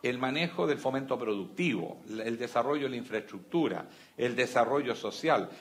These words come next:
la planificación racional del uso del territorio para que no hayan actividades que destruyan otras.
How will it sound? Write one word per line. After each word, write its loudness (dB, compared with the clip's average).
la 6
planificación 2
racional 2
del 0
uso 0
del -2
territorio 0
para 6
que 0
no 2
hayan 2
actividades 2
que 0
destruyan 2
otras. 2